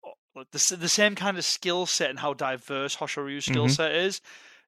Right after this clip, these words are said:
Speaker 1: Takeshi doesn't have that. He relies on his raw strength pushing ability, and
Speaker 2: Yeah.
Speaker 1: hopefully that he won't get toppled 'cause he's just too strong. People don't know what to do with him. Whereas
Speaker 2: Yeah,
Speaker 1: with
Speaker 2: he,
Speaker 1: Hosh,
Speaker 2: he's, yeah.
Speaker 1: he's, he's, uh, he's a total package, like, when he's on form.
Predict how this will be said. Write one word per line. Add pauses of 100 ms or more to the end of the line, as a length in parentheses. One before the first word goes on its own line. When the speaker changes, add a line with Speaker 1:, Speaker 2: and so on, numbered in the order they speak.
(120)
Speaker 1:
Takeshi
doesn't
have
that.
He
relies
on
his
raw
strength
pushing
ability, (280)
and
Speaker 2:
Yeah.
Speaker 1:
hopefully
that
he
won't
get
toppled
'cause
he's
just
too
strong.
People
don't
know
what
to
do
with
him. (540)
Whereas
Speaker 2:
Yeah,
Speaker 1:
with
Speaker 2:
he,
Speaker 1:
Hosh,
Speaker 2:
he's, (440)
yeah.
Speaker 1:
he's,
he's,
uh,
he's
a
total
package,
like,
when
he's
on
form.